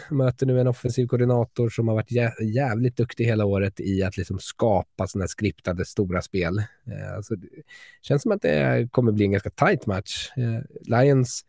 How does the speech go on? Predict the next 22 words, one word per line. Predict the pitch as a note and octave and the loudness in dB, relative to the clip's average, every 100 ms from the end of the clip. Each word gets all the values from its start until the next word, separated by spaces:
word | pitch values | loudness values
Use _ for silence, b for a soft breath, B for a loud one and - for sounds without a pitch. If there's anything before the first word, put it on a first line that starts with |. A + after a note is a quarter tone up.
| b b b b b b b b b _ | b b b b b b b b b _
är | - A2 | -2 2
ju | A#2+ | 2
kanske, | B2 B2+ - B2+ B2 C#3+ | 4 2 4 2 2 2
jag | |
vet | C3 B2+ | 2 2
inte, | C3+ B2 | 4 6
man, | B2+ B2+ | 6 6
eh, | B2+ C3 B2 - - C3+ C#3 - - _ _ - | 6 4 0 -10 -6 -2 -2 -4 -12 _ _ 0
de | C3+ | 4
är | C#3 | 4
lite | - B2+ | 2 -2
så | |
smörkniviga. | B2 C#3+ B2+ G#2 - D3 C#3 A#2+ G#2 - - | 2 4 6 4 2 2 4 4 4 2 -4
<laughs> | - | -4
Alltså, | - A#2 - - | -2 -2 -2 0
de | |
är | A#2+ - | 0 -4
inte, | - A#2+ G#2 G2+ B B B B B | 0 2 2 -2 B B B B B
känns | - B2 B2+ | 2 4 4
inte | A#2 | 2
så | G#2+ G2 | 2 4
livsfarliga. | G#2 - - - B2+ F#2 D#2+ | 2 0 -2 4 4 4 2